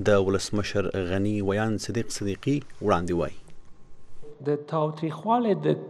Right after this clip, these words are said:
Speaker 2: کمښت، هغه میکانیزم، په دې کې شک نشته چې یو ستونزمن کار به وي، خو زموږ امنیتي او دفاعي ځواکونه، ام، یو ځای د امریکایي ځواکونو سره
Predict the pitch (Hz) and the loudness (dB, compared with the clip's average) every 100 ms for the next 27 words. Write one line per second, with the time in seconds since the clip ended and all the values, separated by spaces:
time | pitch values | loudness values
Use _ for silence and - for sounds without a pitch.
0 | - 147 156 180 - - - 139 135 127 | 0 4 8 6 4 -6 0 4 4 6
1 | 160 156 139 139 135 139 147 139 120 - | 6 8 6 6 6 6 8 6 2 -4
2 | - - - - - - - - - - | -12 -18 -20 -20 -20 -20 -20 -18 -8 -8
3 | - 143 151 - 160 175 196 196 - 139 | 2 4 6 6 6 8 6 6 6 6
4 | 131 - 135 127 151 147 - 139 127 143 | 6 2 0 4 4 4 6 4 6 2
5 | 196 - - - - - - - 143 139 | -2 -8 -16 -20 -20 -20 -4 4 8 10
6 | 131 135 139 131 123 123 123 - 151 143 | 8 8 10 8 8 6 6 6 8 6
7 | 147 - - - - - - 127 120 123 | 4 -6 -14 -18 -16 2 4 8 8 6
8 | 120 127 131 127 120 120 - 156 135 120 | 6 6 8 8 8 8 8 6 8 6
9 | - 135 123 123 120 123 - 135 127 147 | 2 2 4 4 2 0 -4 -2 4 6
10 | 165 135 131 117 120 120 120 127 139 131 | 8 8 6 6 4 2 0 4 6 8
11 | 123 135 135 - 123 | 6 8 6 6 2